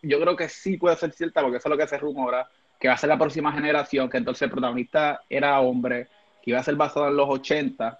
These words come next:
y en los setenta, que iba a tener, obviamente, el soundtrack, que iba a ser similar a ese, que iba a ser episódico como Red Dead Redemption dos y que iba, y que no iba a ser tan real. La razón por la cual yo empecé a sospechar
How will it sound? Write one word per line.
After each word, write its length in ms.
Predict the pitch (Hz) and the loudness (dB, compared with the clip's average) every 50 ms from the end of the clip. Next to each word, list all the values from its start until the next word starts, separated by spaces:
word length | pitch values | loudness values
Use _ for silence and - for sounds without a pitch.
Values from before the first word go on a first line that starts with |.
| - 123 | -12 -10
y 60 | 113 | -8
en 80 | 110 | -8
los 140 | 107 110 - | -8 -8 -6
setenta, 600 | - 113 107 - 139 131 120 110 - 113 117 - - _ _ _ _ _ - - _ _ | -6 -4 2 4 6 6 6 4 2 -2 -4 -4 -6 _ _ _ _ _ -20 -20 _ _
que 120 | - - | 2 4
iba 100 | 117 117 | 6 6
a 60 | 117 | 8
tener, 420 | 117 143 147 147 143 143 135 131 123 | 8 8 8 8 8 6 4 4 2
obviamente, 420 | 123 127 131 131 131 143 143 135 | 2 4 4 4 4 4 2 2
el 100 | 127 117 | 0 0
soundtrack, 560 | - - 135 143 160 151 - - 117 117 117 | 2 2 2 4 4 2 -2 -2 -2 -2 -2
que 80 | - 110 | -2 -6
iba 60 | 107 | -6
a 40 | 107 | -2
ser 120 | 123 127 | -2 -2
similar 320 | 127 - 131 131 131 131 131 | -2 0 2 2 4 4 6
a 140 | 131 135 147 | 6 4 4
ese, 280 | 147 - - 127 120 | 2 0 -4 -8 -8
que 120 | - - 127 | -8 -6 -4
iba 140 | 131 139 | -4 -4
a 40 | 143 | -4
ser 320 | - - 165 160 160 156 - | -4 -2 -2 -2 -2 -4 -4
episódico 680 | - 139 131 - 135 131 - - 160 165 156 135 139 - | -4 -4 -4 -4 -6 -6 -4 -4 -4 -2 -4 -6 -10 -12
como 220 | - 113 117 117 | -12 -12 -12 -10
Red 200 | 113 123 127 123 | -6 -6 -4 -2
Dead 140 | - 147 147 | 0 2 2
Redemption 480 | 151 156 156 156 143 135 - 156 147 147 | 2 2 0 -6 -6 -6 -8 -8 -6 -4
dos 200 | 147 151 143 143 | -2 0 0 0
y 60 | 120 | -2
que 80 | 117 113 | -4 -4
iba, 180 | 120 120 117 - | -4 -4 -4 -4
y 80 | 120 | -6
que 180 | 113 _ 135 127 | -8 _ -2 0
no 60 | 131 | 2
iba 140 | 135 147 147 | 2 2 2
a 40 | 143 | 2
ser 200 | - 147 143 - | 2 0 0 0
tan 240 | - 131 127 - - | -4 -6 -6 -6 -10
real. 320 | 120 110 107 107 104 104 110 _ _ _ _ _ _ _ - - - | -12 -10 -8 -8 -10 -10 -14 _ _ _ _ _ _ _ -20 -8 0
La 160 | - 151 147 | 2 4 4
razón 340 | 156 160 151 - 165 165 170 | 4 4 2 2 -2 -4 0
por 160 | - 214 214 | 4 6 6
la 160 | 208 202 185 | 6 6 4
cual 220 | - 202 190 185 170 | 4 2 0 2 0
yo 60 | 196 | -2
empecé 180 | 180 165 190 180 | -4 -4 -6 -6
a 40 | |
sospechar 680 | 170 202 180 - - 185 175 - - 180 160 131 123 | -6 -6 -6 -4 -4 -4 -4 -2 -2 0 0 0 -2